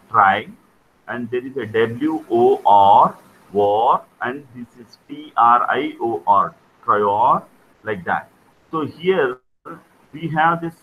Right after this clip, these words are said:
uh, wild or net. This is going to function like a,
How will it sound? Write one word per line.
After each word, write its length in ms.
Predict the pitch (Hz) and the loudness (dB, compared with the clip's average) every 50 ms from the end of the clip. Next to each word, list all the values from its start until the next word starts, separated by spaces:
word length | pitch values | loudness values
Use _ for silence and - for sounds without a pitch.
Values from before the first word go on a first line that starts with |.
| - | -6
uh, 80 | 131 127 | -6 -6
wild 680 | 110 101 98 107 113 127 147 156 165 175 170 165 - 175 180 - - - _ _ _ - | -4 -2 0 2 2 2 2 0 -2 -4 -6 -6 -8 -10 -10 -10 -14 -20 _ _ _ -4
or 360 | - 110 120 127 139 156 160 - | 0 2 4 4 4 4 2 0
net. 360 | 131 107 104 117 120 92 - - _ _ - 104 113 | -2 -6 -4 -4 -4 -6 -8 -16 _ _ -20 -18 -18
This 100 | 135 131 - | -18 -16 -18
is 60 | 156 135 113 107 | -20 -18 -12 -10
going 220 | 123 135 151 165 | -10 -10 -10 -10
to 100 | 170 165 | -16 -16
function 480 | - - 131 127 131 131 - 170 156 147 | -12 -10 -10 -10 -10 -10 -8 -8 -6 -4
like 260 | 139 131 131 131 - 160 | -4 -4 -4 -4 -6 -6
a, 200 | 180 208 226 | -6 -6 -6